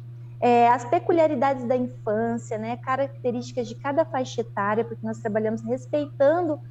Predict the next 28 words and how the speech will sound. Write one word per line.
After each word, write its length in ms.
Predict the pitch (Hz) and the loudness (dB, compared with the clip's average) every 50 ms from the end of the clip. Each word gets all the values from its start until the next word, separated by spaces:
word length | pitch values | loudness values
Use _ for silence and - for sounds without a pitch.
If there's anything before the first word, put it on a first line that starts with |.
| - - | -10 -6
as 180 | - 240 240 - | -4 -4 -4 -4
características 720 | - 247 226 226 - - 226 226 240 226 - - 233 214 | -2 -2 -2 -2 -2 -2 -2 -2 -2 -4 -2 -2 -2 -2
de 160 | 214 226 226 - - | -2 -6 -8 -8 -8
fa-, 120 | 262 - - - | -8 -8 -4 -2
cada 280 | 247 269 302 302 330 | 0 0 0 0 -2
faixa 360 | - - 247 247 233 - - | -2 -4 -4 -4 -4 -4 -6
etária 380 | 214 - - 208 196 208 220 247 | -8 -6 -4 -2 -2 0 0 0
da 120 | 208 220 | 0 -2
criança, 580 | 214 - 202 214 202 196 196 208 247 247 - 240 - | -4 -6 -4 -4 -2 -2 -2 -4 -6 -8 -10 -10 -10
porque 200 | 220 - - - - | -10 -12 -12 -14 -4
cada 360 | - 247 254 277 254 285 277 - - - - - - - | 0 0 2 2 2 0 0 -2 -6 -12 -14 -16 -10 -4
criança, 580 | - 226 233 226 220 240 277 339 349 330 - 285 | 0 4 4 6 6 6 4 2 2 2 2 2
né, 100 | 247 247 | 2 2
na 100 | 240 240 | 0 0
verdade, 400 | 220 233 226 214 220 240 269 262 | 0 0 0 2 2 0 0 0
a 40 | 262 | -2
gente 120 | 262 247 - | -4 -2 -2
fala 200 | 247 233 233 233 | -2 0 0 -2
de 140 | 220 233 | -4 -6
criança, 560 | 226 - 220 233 226 220 220 247 294 370 381 339 | -8 -8 -6 -2 0 0 0 0 -2 -4 -4 -2
mas 160 | 311 311 311 | -2 -2 -2
nós 160 | 302 294 294 | -2 -4 -2
temos, 260 | - 277 269 311 311 - - - - | -2 -4 -2 -2 -4 -8 -10 -8 -4
por 200 | - 302 311 311 | -2 0 0 0
idade, 640 | 302 262 208 202 214 226 254 302 294 277 269 226 208 | 0 -2 -2 -4 -4 -2 -2 -2 -4 -4 -4 -6 -6
diferenças 640 | 214 262 254 - 294 277 262 269 302 294 - 285 | -6 -8 -2 2 2 4 4 4 2 0 -4 -4
muito 320 | 277 269 285 339 359 - 349 | -2 -2 -2 -2 -2 -2 0
gritantes 600 | 339 339 320 - - 247 240 285 320 311 - | 0 -2 -2 -2 -4 -2 -2 -2 -2 -4 -6